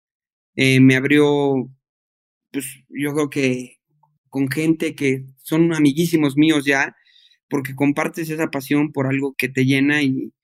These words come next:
te abres puertas, ¿no? Con, con ese tipo de hobbies. Y lo que le recomiendo a la gente, pues, es que se metan y se metan full, que den todo, ¿no? Yo, yo soy poco de medias tintas. A mí me gusta, si vas a hacer algo, meterle duro y quizás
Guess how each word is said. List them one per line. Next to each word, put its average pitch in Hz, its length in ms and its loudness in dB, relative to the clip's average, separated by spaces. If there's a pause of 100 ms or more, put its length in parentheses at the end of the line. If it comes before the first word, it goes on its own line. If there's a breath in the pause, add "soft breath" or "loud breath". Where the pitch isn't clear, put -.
(140)
te 190 80 -8
abres 214 240 -2
puertas, 202 520 -4
¿no? 160 240 -4
Con, 131 220 -2
con 135 180 -2
ese 147 160 -4
tipo 151 260 -2
de 139 100 -2
hobbies. 139 500 -4 (440 soft breath)
Y 131 120 -4
lo 131 160 0
que 135 80 -4
le 131 100 2
recomiendo 147 500 0
a 151 40 0
la 131 80 -4
gente, 135 540 -2 (440)
pues, 139 120 -18
es 156 120 -8
que 165 140 -6
se 143 100 -4
metan 156 380 0
y 139 40 0
se 131 140 -4
metan 156 340 -4
full, 175 320 -2
que 131 120 -6
den 156 180 0
todo, 160 260 -2
¿no? 151 300 -2
Yo, 147 140 -2 (160)
yo 170 120 4
soy 180 160 0
poco 165 280 -2
de 135 100 4
medias 139 340 2
tintas. - 460 -2 (480 soft breath)
A - 80 -4
mí 143 80 2
me 147 100 2
gusta, 143 680 -6 (360)
si - 140 -6
vas 156 120 2
a - 20 0
hacer 151 240 -4
algo, 151 200 0
meterle 143 440 0
duro 165 420 2 (340)
y 131 140 -12
quizás 156 580 -2